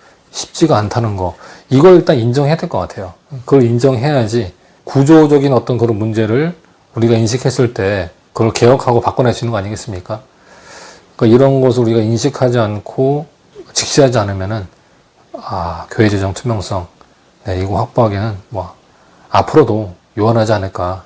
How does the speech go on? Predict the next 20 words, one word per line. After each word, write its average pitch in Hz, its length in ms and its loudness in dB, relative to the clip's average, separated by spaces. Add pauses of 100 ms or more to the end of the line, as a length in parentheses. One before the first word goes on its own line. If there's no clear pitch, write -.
(200)
예, 92 240 -14
그런 98 280 -8 (560)
우려가 101 520 -2 (440)
될 107 120 -2
수밖에 107 320 -2
없는 107 140 -2
부분이고, 101 600 -4 (180)
그래서 123 160 0
저는 127 420 0
그래서 123 240 2
이제 113 360 -2 (140)
공교회, 104 640 2 (420)
그죠? 95 240 -8 (180)
교회는 120 540 2 (160)
깨끗해야 170 420 0
된다, 95 360 -4 (320)
투명해야 175 400 4
된다. 107 340 -2 (540)
이게 127 360 2
이제 104 500 -2